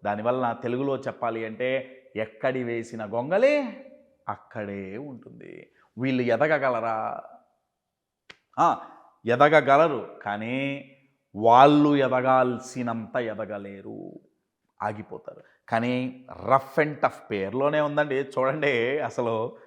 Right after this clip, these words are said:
చెప్తుంటేనే ఒక ఎనర్జీ వస్తుంది. Rough and tough mindset ఏంటయా అంటే,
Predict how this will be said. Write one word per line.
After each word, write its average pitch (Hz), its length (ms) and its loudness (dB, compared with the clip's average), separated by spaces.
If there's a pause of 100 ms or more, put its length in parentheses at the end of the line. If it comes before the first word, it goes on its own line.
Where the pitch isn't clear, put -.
(160)
చెప్తుంటేనే 156 480 -2
ఒక 147 160 2
ఎనర్జీ 139 340 -4
వస్తుంది. 131 580 -4 (260)
Rough 143 440 2
and 185 140 -4
tough 151 320 0
mindset 143 500 -4
ఏంటయా 127 400 0
అంటే, 131 640 2